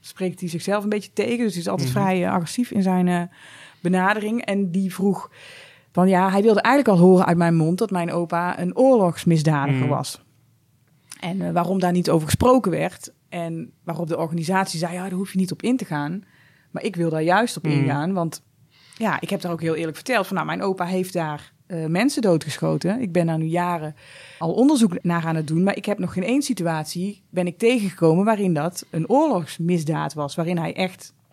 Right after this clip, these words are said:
Speaker 1: uit het niks zomaar
Speaker 2: Ongewapende
Speaker 1: het is
Speaker 2: burgers
Speaker 1: altijd
Speaker 2: of
Speaker 1: in
Speaker 2: ja.
Speaker 1: strijd geweest. En, en, en ook zoiets, die achthonderdvijftig zwarte panthers, daar weet ik inmiddels dat er twee zijn die wel een oorlogsmisdaad begaan hebben. Maar dan, dat is meteen,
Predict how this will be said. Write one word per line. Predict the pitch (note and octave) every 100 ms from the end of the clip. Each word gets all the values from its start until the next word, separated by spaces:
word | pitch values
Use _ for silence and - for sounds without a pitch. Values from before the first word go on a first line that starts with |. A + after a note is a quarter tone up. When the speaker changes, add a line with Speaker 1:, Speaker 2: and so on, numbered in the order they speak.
| -
Speaker 1:
uit | F3+ G3+
het | F3
niks | F3 F3
zomaar | - F3+ G3+ F3
Speaker 2:
Ongewapende | A2+ B2+ B2 C3
Speaker 1:
het | B2
is | B2
Speaker 2:
burgers | B2 A#3+
Speaker 1:
altijd | D4 A#3+ A#3
Speaker 2:
of |
Speaker 1:
in | -
Speaker 2:
ja. | A3+
Speaker 1:
strijd | - F#3+ F#3+ G3
geweest. | - F3+ F3 F#3
En, | - E3 D#3+ - - - _ _ _ - -
en, | G#3+ G#3
en | G#3+ A3
ook | A3+ -
zoiets, | A#3 B3+ G3 F#3+ - _ _
die | F#3 F#3+ -
achthonderdvijftig | B3 - G#3 F3 - A#3 A3+ F#3+
zwarte | F#3+ F#3
panthers, | D#3+ A3+ A#3+ G#3+ D#3
daar | G3
weet | F#3+ A3
ik | F3+
inmiddels | E3 E3+ F3
dat | F3 F3+
er | -
twee | - A#3+ C4+
zijn | F3+ D3+ F#3 B3 C#4+
die | F#3+
wel | G3+ A#3+ G#3+ D#3+ - _ _ _ -
een | F#3+
oorlogsmisdaad | F#3+ F3 D#3+ - E3+ D3 E3 D#3 -
begaan | D#3+ E3+ E3
hebben. | D#3 D3+
Maar | E3 F#3+
dan, | G3+
dat | - G3+ F#3+
is | F#3
meteen, | F#3+ F3+ B3 A#3+ A#3+